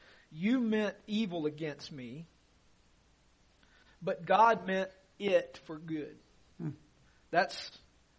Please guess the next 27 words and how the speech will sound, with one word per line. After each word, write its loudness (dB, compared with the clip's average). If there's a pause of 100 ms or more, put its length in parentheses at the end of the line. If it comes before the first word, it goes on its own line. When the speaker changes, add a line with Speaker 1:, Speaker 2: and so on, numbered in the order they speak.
(760)
Speaker 1:
um, -6 (680)
if -10
you -4
take 0
that 2
at -18
face -6
value, -2 (1500)
that's -2 (180)
thick. -8 (320)
Speaker 2:
Yeah. -4 (640)
Speaker 1:
There's -12
a -4
lot 4
to -4
wade 0
through -4
there, -4
right? -2 (100)
"You -2
meant -4
it -6
for -12
evil, -6
but -6
God 4
meant -8